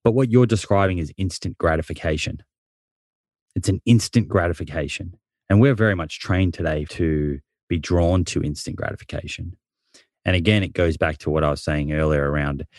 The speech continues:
the ancestral piece. Being drawn to a quick, calorie-dense foods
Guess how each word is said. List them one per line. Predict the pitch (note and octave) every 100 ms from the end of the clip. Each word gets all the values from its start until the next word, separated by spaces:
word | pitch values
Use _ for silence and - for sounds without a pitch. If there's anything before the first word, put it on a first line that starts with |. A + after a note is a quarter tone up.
| - - -
the | E2 D#2 D2+
ancestral | D2 D2+ F2 E2+ - D#2+
piece. | - - - - - _ _ _ _ _ _ _ -
Being | F2+ F2
drawn | D#2 F2+ F2 E2+
to | -
a | C#2+
quick, | - - F2 - _
calorie-dense | - F#2 E2+ E2 D2+ D#2 D2 -
foods | - E2 D#2 C#2+ C#2+ - -